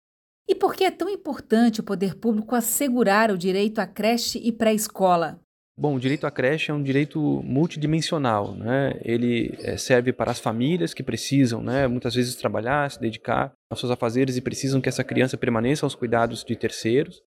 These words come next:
Speaker 2: mas é um direito muito importante para a própria criança. Há uma resolução do Conselho Nacional de Educação que fala que na educação infantil, na creche, o cuidar,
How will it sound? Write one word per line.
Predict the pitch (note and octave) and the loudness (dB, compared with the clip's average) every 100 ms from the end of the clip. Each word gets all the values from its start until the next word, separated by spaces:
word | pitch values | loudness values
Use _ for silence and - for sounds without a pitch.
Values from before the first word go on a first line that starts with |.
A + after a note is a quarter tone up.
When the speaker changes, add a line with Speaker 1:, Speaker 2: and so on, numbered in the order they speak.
| _ A#2 | _ -4
Speaker 2:
mas | B2+ D3+ | -2 0
é | |
um | E3+ | -2
direito | D3 D3+ E3 E3 | 0 0 0 -4
muito | D#3 E3+ G#3+ G3 | 0 0 0 0
importante | D#3+ D3 E3+ F3 | -2 0 -2 -2
para | F3 F3+ | -2 -2
a | |
própria | - D#3+ G3 | 0 -2 -2
criança. | - F#3+ A#2+ - - _ _ _ - | -2 0 0 -2 -14 _ _ _ -6
Há | A2+ | -4
uma | C#3+ | 0
resolução | C3+ C3+ B2 - C3 D3 | 0 0 -2 -2 0 0
do | B2 | 0
Conselho | - B2+ C3+ | -2 -2 -2
Nacional | C3 C3 | 0 -2
de | B2+ B2 | -2 2
Educação | A#2+ A#2 G#2+ - C#3 D#3+ C#3 _ - | 2 0 -4 -2 -2 -2 -6 _ -8
que | A#2+ | -2
fala | C3 C#3+ C#3 | 0 0 0
que | |
na | C#3+ | 0
educação | C#3+ D3 D3 | 0 -2 -2
infantil, | C#3+ B2+ B2 D#3+ | -2 -2 0 0
na | C3 | 0
creche, | - C#3+ D#3 - C3 - - | 0 0 0 -2 -10 -20 -6
o | C3+ | -6
cuidar, | - D3 B2+ B2 E3 F#3+ G3 | -2 -4 0 0 2 0 -2